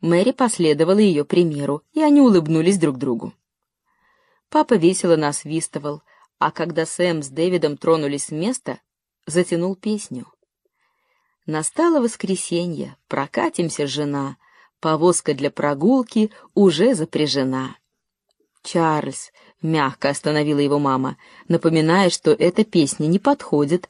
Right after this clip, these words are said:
для воскресного дня. И тогда все хором запели: «За далью земных просторов и дней чудесные есть края —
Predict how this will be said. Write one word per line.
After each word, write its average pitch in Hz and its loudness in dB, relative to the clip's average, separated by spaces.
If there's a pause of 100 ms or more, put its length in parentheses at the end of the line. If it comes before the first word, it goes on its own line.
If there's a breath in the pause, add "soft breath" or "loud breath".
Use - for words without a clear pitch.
для 175 2
воскресного 196 2
дня. 151 -2 (1120 soft breath)
И 220 4
тогда 220 4
все - 0
хором 233 4
запели: 143 0 (960)
«За 151 2
далью 226 2
земных 180 0
просторов 160 -2
и 175 -4
дней 143 -4
чудесные 208 0
есть 156 -4
края — 139 -4